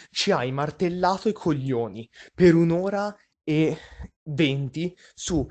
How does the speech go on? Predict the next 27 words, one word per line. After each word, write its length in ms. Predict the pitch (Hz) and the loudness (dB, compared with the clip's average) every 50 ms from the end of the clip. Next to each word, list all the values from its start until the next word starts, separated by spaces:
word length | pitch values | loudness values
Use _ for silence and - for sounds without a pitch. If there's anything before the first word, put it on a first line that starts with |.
| - - - | -10 -18 -10
chi 220 | - 180 180 180 | -6 -4 -4 -4
cazzo 480 | - - - - - - - - 147 147 | -4 -8 -8 -8 -8 -8 -6 -2 0 2
è 100 | 147 147 | 2 2
la 140 | 139 131 123 | 0 -2 -2
madre 360 | 139 147 147 151 135 135 139 | -2 -2 -2 -2 0 0 -2
di 340 | 135 143 143 131 131 127 - _ | -2 0 0 0 -2 -2 -4 _
Lewis. 800 | - - 139 139 156 147 120 131 143 143 - - - 190 190 - - - - - _ | -16 -10 -6 -4 -2 -2 -2 -2 -4 -4 -4 -4 -4 -4 -4 -6 -10 -20 -20 -20 _
Ci 100 | - - | -6 -4
hai 60 | 170 | -2
martellato 380 | 180 180 185 180 208 196 - - | -2 -2 -2 -2 -2 -2 -4 -8
i 40 | 165 | -8
coglioni 400 | - 170 151 147 151 135 123 117 | -4 -4 -4 -2 -2 -4 -4 -2
per 140 | 113 135 135 | -2 0 0
un'ora 240 | 143 160 175 170 | 2 2 0 0
e 60 | 175 151 | 0 -2
venti 360 | 131 139 143 131 113 - 127 | -4 -4 -4 -6 -6 -8 -8
con 180 | 120 131 135 | -6 -6 -4
questa 340 | - - 190 190 - 214 190 | -2 -2 -4 -4 -4 -8 -8
cosa 440 | - 123 117 117 120 131 139 156 - - _ _ _ _ _ _ _ | -6 -8 -8 -6 -4 -4 -4 -4 -6 -10 _ _ _ _ _ _ _
e 80 | - 165 | 0 2
alla 140 | 165 175 | 2 2
fine 240 | 175 - 185 180 208 | 0 -2 -4 -4 -2
non 140 | 202 170 139 | -2 -2 -2
ce 100 | 131 143 | -2 -4
lo 80 | 143 - | -4 -4
fai 140 | - 127 | -4 -6
sapere. 400 | - - 120 - - 90 - _ | -8 -10 -14 -16 -18 -20 -20 _